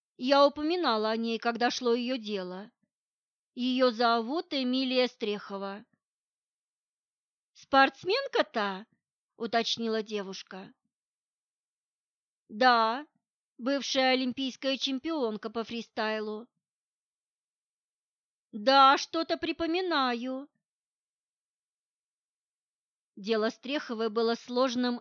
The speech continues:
и эмоциональным. Это был тот редкий случай, когда Даниил воспринял работу близко к сердцу. И Агния не могла осуждать его за это.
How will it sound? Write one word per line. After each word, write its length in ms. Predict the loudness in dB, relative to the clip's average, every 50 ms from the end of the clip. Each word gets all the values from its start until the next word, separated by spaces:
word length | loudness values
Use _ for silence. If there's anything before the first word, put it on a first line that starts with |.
| _ -6
и 160 | -4 -2 -2
эмоциональным. 1080 | -2 -4 -6 -8 -8 -8 -6 -6 -4 -6 -6 -8 -8 -10 -10 -10 -10 -10 -10 -12 -16 _ _ _ _ _ _ _ _ _ _ _
Это 300 | -4 -4 -2 0 -2 -2
был 240 | 2 4 2 2 2
тот 320 | _ 0 0 0 0 0
редкий 400 | -2 -2 -2 -2 -4 -6 -8 -8
случай, 440 | -8 -6 -8 -8 -8 -6 -6 -6 -4
когда 360 | -2 -2 -2 0 0 -2 -2
Даниил 480 | 0 0 -2 0 0 -2 0 0 0 0
воспринял 600 | 0 0 -2 -4 -10 -8 -6 -4 -4 -2 -2 -2
работу 520 | 0 -2 -2 -2 -4 -6 -6 -6 -6 -8
близко 400 | -6 -6 -6 -6 -6 -6 -8 -8
к 80 | -8 -8
сердцу. 640 | -10 -8 -8 -8 -8 -12 _ -18 -16 -16 -16 -16 -18 _ _ _ _ _ _ _ _ _ _ _ _ _ _ _ _ _ _ _ _ _ -8
И 120 | 0 4
Агния 520 | 6 6 6 6 4 0 0 2 2 2
не 120 | 2 0 0
могла 440 | 0 0 0 0 0 0 0 0 0
осуждать 540 | -4 -6 -8 -8 -4 -4 -6 -6 -6 -8
его 220 | -10 -8 -6 -6 -8
за 160 | -6 -6 -6
это. 580 | -6 -6 -6 -8 -10 _ -12 -14 -12 -12 -14